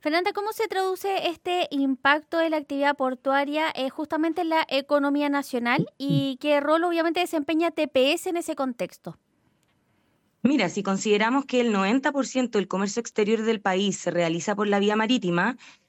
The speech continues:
Speaker 2: la actividad portuaria, en este caso la de T P S, es un pilar fundamental para la economía de Chile. Eh, somos parte importante de una cadena logística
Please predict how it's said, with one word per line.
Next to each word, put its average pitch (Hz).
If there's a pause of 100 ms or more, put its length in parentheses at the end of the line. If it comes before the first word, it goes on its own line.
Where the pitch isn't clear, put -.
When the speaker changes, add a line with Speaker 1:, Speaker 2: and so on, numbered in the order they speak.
(140)
Speaker 2:
la 175
actividad 185
portuaria, 226
en 175
este 180
caso 208
la 185
de 175
T 180
P 170
S, 214
es 220
un 247
pilar 202
fundamental 190
para 262
la 269
economía 269
de 269
Chile. - (640)
Eh, 185
somos 233
parte 294
importante 220
de 294
una 285
cadena 262
logística 247